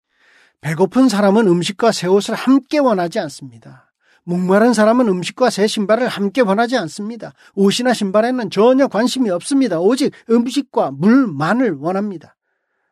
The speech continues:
시편 백십구 편 이십 절입니다. "주의 규례들을 항상 사모함으로 내 마음이 상하나이다."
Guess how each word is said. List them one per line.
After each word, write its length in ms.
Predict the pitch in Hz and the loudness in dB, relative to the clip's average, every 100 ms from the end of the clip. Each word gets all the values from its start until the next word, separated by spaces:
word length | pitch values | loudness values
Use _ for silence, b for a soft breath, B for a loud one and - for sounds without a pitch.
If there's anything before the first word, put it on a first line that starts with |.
| _ | _
시편 340 | - - 233 | -12 -2 0
백십구 380 | 185 180 - 185 | 0 -4 -8 -10
편 180 | 175 170 | -8 -6
이십 260 | 185 190 - | -6 -8 -4
절입니다. 480 | 196 180 175 202 226 b b | -6 -6 -10 -12 -14 b b
"주의 380 | - 170 180 175 | -2 2 4 2
규례들을 580 | - 170 170 156 160 156 | 2 2 4 4 4 2
항상 640 | - 233 285 - 262 247 | 2 4 4 2 2 0
사모함으로 800 | - - 220 214 196 175 175 165 | -2 0 0 2 0 -2 -4 -2
내 200 | 160 160 | 0 -2
마음이 460 | 151 147 151 156 139 | -4 -4 -4 -4 -6
상하나이다." 760 | - 135 139 185 202 147 - | -8 -6 -6 -6 -8 -10 -20